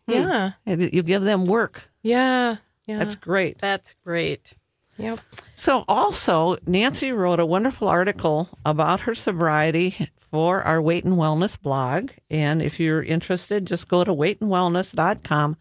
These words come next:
Speaker 3: click on blog, and really enjoy our article.
Speaker 1: Mm-hmm.
Speaker 3: It's a very good article.
Speaker 1: It's a great article, Nancy.
Speaker 2: Thank you.
Speaker 1: You know, when we, uh,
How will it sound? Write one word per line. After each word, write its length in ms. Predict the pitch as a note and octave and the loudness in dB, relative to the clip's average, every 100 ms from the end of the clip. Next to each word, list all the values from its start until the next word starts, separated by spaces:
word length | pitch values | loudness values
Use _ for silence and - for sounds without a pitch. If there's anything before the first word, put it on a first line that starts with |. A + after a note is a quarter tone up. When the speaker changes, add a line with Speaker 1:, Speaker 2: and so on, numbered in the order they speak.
| _ _ _ _ _ | _ _ _ _ _
Speaker 3:
click 220 | - F3+ - | -2 0 2
on 160 | A#3+ | 0
blog, 460 | F#3+ D#3 D3+ D#3 D#3+ - - | 2 2 2 0 -2 -8 -2
and 300 | D3 D3 D3 | 0 2 2
really 300 | E3 E3 E3 | 2 2 2
enjoy 380 | D3+ D3 C#3+ C#3 | 0 0 0 0
our 100 | C3+ | 0
article. 560 | C3 C3+ - - D3 D3 F#3+ | -2 -2 -2 -6 -6 -6 -8
Speaker 1:
Mm-hmm. 380 | F3+ - F3+ E3+ | -12 -6 0 0
Speaker 3:
It's 280 | E3 D#3+ - | -2 -8 -4
a 40 | |
very 300 | D#3 D#3 D3+ | 0 2 0
good 240 | D3 C#3+ | 0 -2
article. 480 | C3 C3+ C3+ - - - _ - | 0 -2 -4 -6 -10 -10 _ -8
Speaker 1:
It's 80 | |
a 40 | G#3 | -2
great 280 | F#3+ F3+ C#3+ | 2 2 2
article, 380 | C3+ C3 C#3+ | 0 -4 -6
Nancy. 440 | D3+ C#3+ - D#3 C#3+ | -4 -4 -6 -6 -8
Speaker 2:
Thank 360 | - E3 D3+ - | -4 -2 -2 -2
you. 220 | C3+ E2+ C#3+ - | -10 -10 -6 0
Speaker 1:
You 100 | G#3+ | 2
know, 160 | G3+ | 4
when 220 | G3+ G3 | 2 0
we, 420 | F3 F3+ F3 F3 E3+ | 0 2 2 2 0
uh, 380 | D#3+ D3+ - | 0 -2 -2